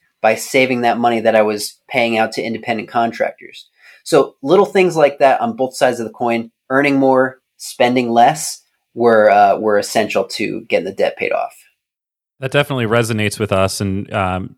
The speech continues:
Speaker 2: Dan and I started this business, uh, this year, basically right at the start of twenty twenty-one, our, our financial planning and investing practice. And it has been as lightweight as we could make it in terms of, like, the overhead that we took in. And we've,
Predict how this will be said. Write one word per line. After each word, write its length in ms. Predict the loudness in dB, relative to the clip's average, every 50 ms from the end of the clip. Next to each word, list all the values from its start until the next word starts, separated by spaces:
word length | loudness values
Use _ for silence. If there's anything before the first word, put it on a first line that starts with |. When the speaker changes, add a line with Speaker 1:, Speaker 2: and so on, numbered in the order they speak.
| _ _ _
Speaker 2:
Dan 240 | -4 -2 0 0 0
and 100 | 0 0
I 100 | -2 -2
started 340 | -2 -2 -2 -2 -2 -2
this 120 | -4 -6 -6
business, 560 | -4 -6 -6 -4 -6 -6 -8 -8 -10 -10 -12 -12
uh, 220 | -10 -8 -8 -8 -10
this 340 | -10 -6 -4 -2 -2 -2 -4
year, 220 | -6 -8 -10 -14 -18 -20 -20 -14 -6
basically 400 | -6 -4 -4 -4 -6 -4 -4 -4
right 300 | -2 0 0 0 0 -2
at 140 | -4 -6 -6
the 80 | -8
start 240 | -6 -2 -2 -2 -2
of 100 | -4 -6
twenty 240 | -8 -6 -6 -6 -6
twenty-one, 500 | -6 -6 -6 -6 -4 -2 -2 -2 -2 -2
our, 180 | -2 -4 -4 -4
our 320 | -4 -4 -4 -4 -6 -10 _
financial 420 | _ -6 -4 -4 -4 -6 -6 -6
planning 400 | -4 -2 0 0 0 -2 -2 -2
and 80 | -2 -2
investing 400 | -2 -2 -4 -4 -4 -6 -6 -6
practice. 500 | -4 -4 -6 -6 -6 -8 -10 -10 -12 -16 _ _ _ _ _ _ _ _ _
And 480 | -6 -4 -2 0 0 0 -2 -4 -6 -8 -4
it 160 | -2 -2 0
has 220 | 0 -2 -4 -4 -2
been 500 | -2 -2 0 -2 -4 -6 -8 -10 -12 -14 _ _ _ _ _ _ _ _ _ _ -2
as 260 | -2 0 0 0 -2
lightweight 560 | -2 -2 0 0 -2 -2 -4 -4 -2 -2 -2
as 120 | -4 -6 -8
we 100 | -10 -10
could 180 | -10 -10 -10
make 220 | -10 -10 -10 -10 -12
it 160 | -14 -16 _ -8
in 120 | -6 -6 -6
terms 240 | -4 -6 -6 -6
of, 140 | -6 -6 -6
like, 140 | -6 -8 -8
the 120 | -8 -2
overhead 500 | 0 0 0 0 -2 -4 -4 -4 -6 -6
that 120 | -8 -10 -10
we 80 | -10
took 240 | -10 -10 -12 -12 -12
in. 160 | -12 -12 -10
And 100 | -8 -8
we've, 140 | -8 -8 -8